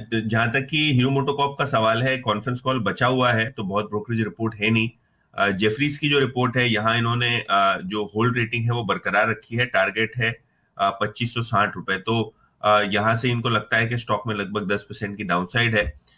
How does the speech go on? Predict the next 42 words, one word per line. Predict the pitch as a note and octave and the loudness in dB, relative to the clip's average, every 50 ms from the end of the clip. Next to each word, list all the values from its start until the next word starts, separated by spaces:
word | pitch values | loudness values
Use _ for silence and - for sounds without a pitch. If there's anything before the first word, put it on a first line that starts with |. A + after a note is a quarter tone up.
| _ _ _ - | _ _ _ -2
जहां | G#2+ G2+ G#2+ A2 | 0 0 2 2
तक | B2 B2 - | 0 -2 -2
कि | C#3 C3+ | 0 2
वैल्यूएशन | A#2+ G#2+ G2+ G#2 A2+ A#2 A#2+ - C3 B2+ | 2 2 2 2 2 0 -2 -2 -2 -2
का | B2+ C3 | -2 -2
सवाल | B2 B2+ A#2 A#2 A#2 A#2 A#2+ | 0 2 2 4 4 4 4
है, | B2 B2 B2+ C3 - - - | 2 2 0 -2 -4 -6 -4
अ, | F#2+ G2 F#2+ F#2+ F#2 E2 - - - | -2 0 2 2 0 -2 -4 -6 -4
जेफरीज | F#2 G2+ G2+ A2+ A2+ A2+ A2+ | -4 -4 -2 -2 -2 -4 -2
को | - C3 | -4 -6
महंगा | G#2 G2 F2+ F#2 A2+ A#2+ | -4 -4 -2 0 0 2
लगता | A#2+ A2+ A2+ - A#2 A2 | 0 0 0 0 0 2
है, | A2+ A2 G#2+ - - _ _ _ _ _ _ _ - | 2 0 -2 -4 -10 _ _ _ _ _ _ _ 0
अ, | G2+ | 2
और | G#2 G#2+ G#2+ G#2+ A2 A2+ | 4 4 4 4 2 2
नतीजे | A2 G#2 G#2 - - A#2 A#2 A#2 B2+ | 0 0 -2 -2 -2 0 0 0 0
भी | B2+ C3 B2+ | 0 -2 -2
कुछ | B2+ B2+ B2 - - | -2 -4 -6 -4 -2
खास | G#2+ G2 G#2 A2+ A2+ | 0 0 0 0 -2
नहीं | G#2+ G2 G#2 A#2 A#2+ A#2 A2+ | -4 -2 0 0 2 2 0
है। | A2 - - _ _ _ _ _ _ - | 0 -2 -6 _ _ _ _ _ _ -2
हालांकि | - A2+ A#2+ C3 C#3+ D3+ | 0 0 0 0 0 0
जेफरीज | C3 A#2+ A2+ A2 B2+ C3+ C3+ C3 | 0 0 0 -2 -2 -4 -4 -2
का | - C3+ | -2 0
मानना | C3 C3 B2+ B2+ C3 C#3 | 2 2 2 2 2 2
यह | C3+ C#3 C#3+ C#3 | 2 2 0 0
है | C3+ C#3 C3+ | 0 0 -2
कि | C3 C#3+ C3+ | -2 -2 -2
जो | C3+ C#3 C#3+ C3 | -2 -2 -2 0
ग्रॉस | G#2+ G#2+ G#2+ A2+ B2+ B2 | 0 2 2 2 2 0
प्रॉफिट | - - G#2+ G#2+ G#2+ - D3 C#3 A#2+ B2 | -2 0 0 0 0 2 0 0 0 0
है, | A#2 A2+ A#2 - _ _ _ _ _ _ - | 0 -2 -2 -8 _ _ _ _ _ _ -4
अ, | G2+ | -2
यानी | G#2 G#2+ G#2+ A2 A#2 A2+ | -2 0 0 0 0 2
जो | B2 | 2
मुनाफा | A#2 A2 G#2 G#2+ G2+ G#2 - - B2 A#2+ A2+ | 2 2 2 2 2 2 2 2 2 2 2
ग्रॉस | G#2+ G2 G#2 G#2+ - A#2 | 0 0 2 2 2 2
बेसिस | - - A#2 A2+ - A#2+ - | 0 -4 -4 -4 -4 -8 -8
पे | - B2+ | -8 -8
कंपनी | A#2 A2 G#2 A2+ A#2 A#2+ | -6 -6 -8 -6 -8 -6
कमाती | A#2 G2+ F#2 G2 G2 G2+ - - C3 | -6 -2 0 0 0 0 0 -2 0
है, | A#2+ A#2 - | 0 0 -2